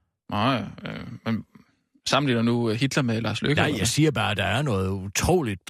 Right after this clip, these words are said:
Speaker 2: Altså, hvorfor står han i øvrigt også og tager æren for det? Det er da Solgrøn, der har trænet de hunde.
Speaker 1: Øh, ja. Nå, men det, det er ikke det, det handler om. Øh, det, det,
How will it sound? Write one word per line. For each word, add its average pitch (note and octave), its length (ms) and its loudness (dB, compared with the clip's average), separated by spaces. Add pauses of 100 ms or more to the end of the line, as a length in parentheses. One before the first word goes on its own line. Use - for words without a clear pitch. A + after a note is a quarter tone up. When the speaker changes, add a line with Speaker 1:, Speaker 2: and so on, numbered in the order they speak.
(640)
Speaker 2:
Altså, E2 260 -4
hvorfor D#3+ 260 4
står D3 200 2
han D#3+ 120 0
i F#3 60 4
øvrigt C3 200 2
også A2+ 180 -4
og G#2 60 -6
tager G#2 220 0
æren A2 100 -2
for G#2 140 0
det? G#2 120 0
Det A2 60 0
er G2+ 40 0
da F#2+ 60 -6
Solgrøn, E3 480 2
der F#2 80 -2
har G2 120 -2
trænet D#3 360 2
de F#2+ 100 -2
hunde. F2 260 -2 (640)
Speaker 1:
Øh, A2 880 0 (100)
ja. B2 160 0 (500)
Nå, C3 80 0
men B2 60 -4
det, E3 140 2
det - 20 -2
er F#3+ 60 4
ikke F#3 100 -6
det, G#3 100 4
det G3+ 80 2
handler G3+ 220 2
om. A2 160 -6 (840)
Øh, B2 140 2
det, A#2+ 220 -6
det, F3 140 0